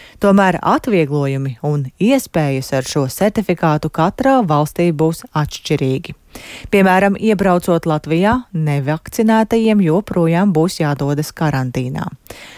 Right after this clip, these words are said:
Turpretī Francijā, Beļģijā un vairākās citās valstīs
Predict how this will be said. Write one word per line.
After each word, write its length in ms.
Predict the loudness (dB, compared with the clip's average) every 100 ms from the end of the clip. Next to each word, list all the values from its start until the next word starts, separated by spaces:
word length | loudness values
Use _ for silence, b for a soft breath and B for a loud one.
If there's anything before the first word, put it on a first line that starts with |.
| B
Turpretī 560 | 0 2 2 2 2
Francijā, 720 | 0 2 2 2 2 2 2 2
Beļģijā 720 | 2 2 2 2 2 2 0 -4 -4
un 140 | -4 0
vairākās 580 | 0 0 0 -2 -2
citās 460 | -2 0 2 0 0
valstīs 480 | -2 -2 -2 -6 -8